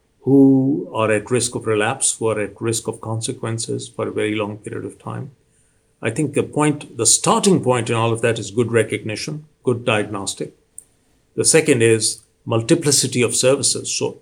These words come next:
multi-sectoral work that looks at mitigation strategies through group sessions, uh, youth clubs, through providing education and, uh,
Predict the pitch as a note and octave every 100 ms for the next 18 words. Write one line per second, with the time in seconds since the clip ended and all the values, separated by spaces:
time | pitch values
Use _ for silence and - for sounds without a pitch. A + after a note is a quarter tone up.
0 | - G#2+ C3+ F3+ F3+ - F#3+ F#3 - G#2+
1 | G#2 A2 - - _ _ _ _ _ B2
2 | A2+ A#2 C3 C3+ B2+ A2+ A2+ A#2 B2 A#2+
3 | A#2+ A#2+ G#2 - B2 A#2 A2+ G#2+ G#2+ G2+
4 | - B2 A2+ G#2+ G2+ - B2+ B2+ - A#2+
5 | - A2+ A2+ - - _ _ _ _ _
6 | - G#2+ G#2+ G#2 G2 C3 B2 - A#2+ G#2+
7 | B2+ - - - _ _ _ _ - B2
8 | A#2+ A#2 G#2+ A2+ A2+ A2 A2+ A2+ A#2 G#2+
9 | G2+ C3+ C3+ - C3 C3+ A#2 - _ A#2
10 | G#2+ G#2+ G#2 G#2 G#2